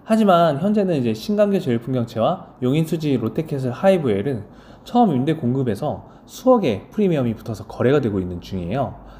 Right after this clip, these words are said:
당시 이 아파트들은 확정 분양가를 제시했었는데요. 아무래도 이 분양가는 십 년 후에 분양받을 금액이라서 뭐 십 년 후니까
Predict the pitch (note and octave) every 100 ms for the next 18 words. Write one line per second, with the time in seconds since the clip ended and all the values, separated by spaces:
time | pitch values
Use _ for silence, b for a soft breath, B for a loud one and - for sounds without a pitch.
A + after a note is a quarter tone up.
0 | B B B - C#3+ D3 E3 D#3 B2+ A#2+
1 | C#3+ G#2 F#3+ F#3+ D#3 C#3 C3 C3 F3+ -
2 | A3 F#3 C#3 B2 A2 G2 G2+ - A2 C#3+
3 | C3+ G2 F#2 B2 B2 F#2+ B B B -
4 | B2+ E3 D#3 D3 E3 D#3 B B - C#3+
5 | E3+ D#3+ C3 E3 E3+ - A3+ A3+ G#3+ E3
6 | D3+ C3 G#2+ C3 C#3+ B2+ A2+ A2+ A#2 C3
7 | A2+ F#2+ G2 F#2+ G#2 F#2 B B B A#2
8 | - A3+ G3+ G#3 G#3+ G#3+ A2+ A2 G2